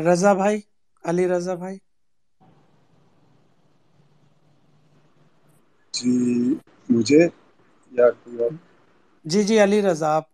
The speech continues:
Speaker 1: please go ahead।
Speaker 2: Thank you very much, बहुत शुक्रिया आपका। मेरे दो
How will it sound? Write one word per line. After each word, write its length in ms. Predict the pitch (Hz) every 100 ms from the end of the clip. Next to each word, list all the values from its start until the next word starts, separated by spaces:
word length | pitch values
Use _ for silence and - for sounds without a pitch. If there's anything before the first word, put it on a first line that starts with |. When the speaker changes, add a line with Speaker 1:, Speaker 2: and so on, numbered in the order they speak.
| _
Speaker 1:
please 260 | 170 180 160
go 80 | 156
ahead। 200 | 160 180 175 _ _ _ _ _ - - - - _ _ _ _ _ _ _
Speaker 2:
Thank 240 | 113 120 147
you 200 | 135 127
very 180 | 123 123
much, 200 | - -
बहुत 180 | 110 117
शुक्रिया 380 | - - - 113
आपका। 260 | 107 _ _ _ _ _ _ _ _ _ _ _ _ _ -
मेरे 360 | 123 135 160 196
दो 500 | 175 185 185 175